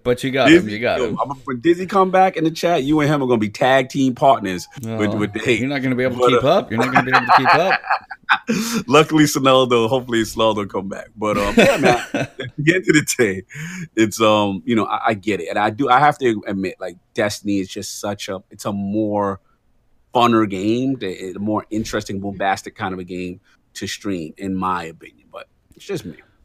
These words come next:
Speaker 1: Well, and it is one of those things, too. I mean, Kuchin said it earlier, is, like, you've
Speaker 2: Mm-hmm.
Speaker 1: got, even Ant-, if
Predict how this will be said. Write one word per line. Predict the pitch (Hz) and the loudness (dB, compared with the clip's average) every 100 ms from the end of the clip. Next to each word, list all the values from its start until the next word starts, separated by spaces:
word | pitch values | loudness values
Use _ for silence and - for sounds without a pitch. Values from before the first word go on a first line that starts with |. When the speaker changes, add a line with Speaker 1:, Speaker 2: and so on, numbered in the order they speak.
| - | -10
Speaker 1:
Well, | 202 | -8
and | 196 | -6
it | 185 | -8
is | 170 | -6
one | 156 147 | -4 -2
of | |
those | 123 120 | -2 -4
things, | 117 117 | -4 -6
too. | - 107 113 | -6 -6 -4
I | |
mean, | 110 | -6
Kuchin | 101 107 113 110 | -8 -8 -8 -8
said | 107 | -8
it | 107 | -6
earlier, | 107 113 113 | -4 -4 -4
is, | 113 | -4
like, | 113 110 | -6 -6
you've | 113 127 | -6 -6
Speaker 2:
Mm-hmm. | 101 | -2
Speaker 1:
got, | 139 131 107 - - - _ - | 0 0 -2 -6 -18 -20 _ -12
even | 226 - - | -8 -8 -8
Ant-, | 123 127 - _ _ _ | -8 -8 -10 _ _ _
if | 143 | -4